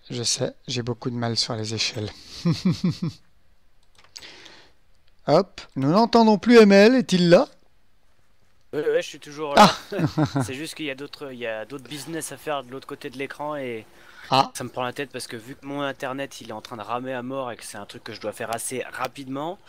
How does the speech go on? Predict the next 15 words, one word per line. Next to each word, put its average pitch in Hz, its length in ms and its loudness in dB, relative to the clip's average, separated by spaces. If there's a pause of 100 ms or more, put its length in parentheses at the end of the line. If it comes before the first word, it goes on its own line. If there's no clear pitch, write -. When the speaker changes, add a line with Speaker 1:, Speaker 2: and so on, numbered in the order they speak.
(120)
Speaker 1:
Ouais. 131 340 2
Speaker 2:
bah, 117 100 -4
tu - 180 -10
rages 139 240 -4
un 165 100 -10
peu 160 200 -16
quand 151 140 -14
ça 127 280 -12
avance 120 260 -16
pas, 123 220 -12
quoi. 104 180 -20 (420)
Speaker 1:
Ah 131 340 6
ouais, 123 220 2
ouais, 113 160 -2
ouais. 110 200 -6